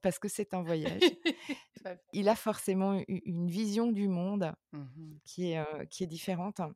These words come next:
Speaker 1: Et moi, moi, c'est ce que j'adore. Alors, je le, je le fais, moi, dans, dans, dans, dans un, dans une optique beaucoup moins ambitieuse, avec des moyens un petit peu différents.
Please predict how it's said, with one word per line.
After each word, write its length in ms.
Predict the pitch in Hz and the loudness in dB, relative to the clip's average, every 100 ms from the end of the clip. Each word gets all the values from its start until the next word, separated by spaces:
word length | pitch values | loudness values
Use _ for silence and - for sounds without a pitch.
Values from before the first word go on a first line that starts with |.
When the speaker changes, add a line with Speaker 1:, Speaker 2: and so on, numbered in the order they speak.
| - | -8
Speaker 1:
Et 100 | 175 | -6
moi, 160 | 175 | -4
moi, 160 | 175 175 | -4 -6
c'est 160 | - 180 | -8 -10
ce 80 | |
que 140 | - 165 | -6 0
j'adore. 320 | 170 165 180 | 2 2 2
Alors, 180 | 160 156 | 0 -2
je 120 | 160 | -2
le, 200 | 175 - | -2 0
je 120 | 160 | 0
le 80 | 190 | 0
fais, 200 | 190 214 | 2 0
moi, 260 | 202 185 180 | 2 2 2
dans, 340 | 180 165 160 - | 0 -2 -4 0
dans, 180 | 190 202 | 2 4
dans, 200 | 196 208 | 4 4
dans 260 | 185 196 196 | 6 6 6
un, 220 | 185 185 | 4 4
dans 160 | 180 | 4
une 180 | 185 196 | 4 6
optique 320 | 196 - 220 185 | 4 2 -4 -2
beaucoup 300 | 170 - 175 | -4 -6 -4
moins 600 | 180 175 170 170 165 165 | -2 0 0 0 -2 0
ambitieuse, 680 | 180 180 - 240 262 208 165 _ | -2 -2 -4 0 2 2 -2 _
avec 220 | - 185 185 | 4 6 8
des 120 | 214 | 8
moyens 340 | 208 214 233 | 8 8 8
un 320 | 240 214 185 | 8 8 6
petit 220 | 208 - 302 | 4 -2 2
peu 120 | 381 | 2
différents. 500 | 294 285 220 156 | 2 4 6 6